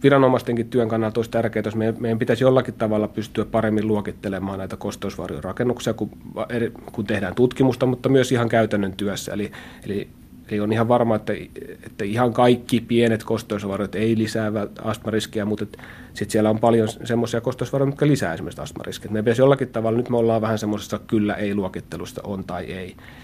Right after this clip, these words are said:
Meidän pitäisi jollakin tavalla pystyä paremmin määrittämään se, että minkälaisissa rakennuksissa – minkälaista rakennuksista syntyy sitä astmariskiä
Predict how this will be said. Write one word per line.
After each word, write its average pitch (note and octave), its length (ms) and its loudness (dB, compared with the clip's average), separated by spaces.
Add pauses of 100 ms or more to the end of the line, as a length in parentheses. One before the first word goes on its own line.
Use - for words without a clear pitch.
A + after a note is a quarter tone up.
(220)
Meidän A#2 140 4
pitäisi A#2+ 160 6
jollakin D3 260 6
tavalla A2+ 340 -2
pystyä A#2 340 -4
paremmin A2+ 600 0
määrittämään G#2 640 -4
se, G2+ 100 -6
että G2 140 -6
minkälaisissa G#2+ 520 0
rakennuksissa – G2 720 -6 (480)
minkälaista A#2+ 460 2
rakennuksista F#2+ 500 -4
syntyy C#3+ 360 4
sitä F#2+ 160 -4
astmariskiä F#2 680 -6